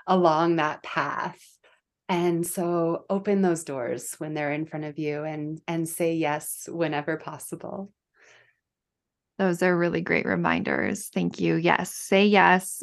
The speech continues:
Speaker 2: go for it, make the leap. You will be trusted if, you know, you're really showing up and listening as well. Thank you, Krista.
Speaker 1: Yeah, I think just one more thing on that topic is that in conscious business, we come to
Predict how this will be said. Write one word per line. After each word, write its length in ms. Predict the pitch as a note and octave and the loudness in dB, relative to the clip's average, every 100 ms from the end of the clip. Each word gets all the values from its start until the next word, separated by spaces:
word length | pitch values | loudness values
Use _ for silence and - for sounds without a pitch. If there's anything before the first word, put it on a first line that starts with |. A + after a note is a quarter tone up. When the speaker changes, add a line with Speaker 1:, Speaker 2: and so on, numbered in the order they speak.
| - | -2
Speaker 2:
go 180 | F#3+ F3 | 2 2
for 260 | - E3+ | 2 4
it, 360 | E3+ E3 D#3+ - - | 6 4 2 -6 -4
make 240 | F3 - | -4 -2
the 100 | F3+ | 0
leap. 380 | E3+ E3+ E3 - - | 2 2 0 -6 -4
You 160 | F3+ | 0
will 140 | E3+ E3+ | 2 2
be 160 | F3 | 2
trusted 540 | F3+ - - - - - | 0 0 0 0 0 2
if, 280 | G#3 - - - - | 0 -2 -18 -14 -4
you 160 | F3+ | 0
know, 140 | - - | 0 2
you're 200 | F#3 F3 | 2 4
really 260 | E3+ E3+ | 4 2
showing 300 | F#3 F#3+ F#3 | 0 0 0
up 100 | F3+ | 0
and 100 | F#3 | 0
listening 580 | F3+ - G2+ - - - | -2 -2 -2 0 2 0
as 300 | - E3+ - | 0 -4 -2
well. 420 | D#3+ - - F#3+ - - - - - - | 2 4 4 2 -4 -20 -20 -20 -10 -2
Thank 240 | F#3 F#3+ | 0 0
you, 100 | E3+ | -2
Krista. 720 | - F#3 - - F3 - G3 G3 _ _ - | -2 -6 -4 0 2 4 2 -2 _ _ -16
Speaker 1:
Yeah, 280 | G3 E3+ D#3 | -12 -10 -8
I 100 | A3 G3 | -8 -4
think 240 | A#3 G#3+ | -4 -4
just 280 | A#3+ A#3 - | -8 -8 -2
one 200 | G3+ G3 | 0 2
more 160 | G#3 | 2
thing 240 | G3+ F#3 F3 | 0 0 2
on 140 | E3+ | 2
that 180 | E3+ D#3 | 0 -2
topic 400 | - E3 - D#3+ | -4 -6 -6 -6
is 260 | E3+ E3 - - | -4 -4 -6 -2
that 340 | E3 F3 - - _ - - | 2 2 0 -4 _ -12 0
in 160 | G3+ | 0
conscious 500 | G3 G3 F#3 G3 G3+ | 0 -2 -4 -4 -8
business, 500 | - F3 F3 E3+ E3+ - | -4 -2 0 -2 -2 -2
we 440 | F3 E3 E3 - - _ - | 2 2 2 -2 -8 _ -16
come 400 | F3+ E3+ E3 E3+ | -8 -4 -4 -4
to 420 | - F3+ D#3+ | -2 -2 0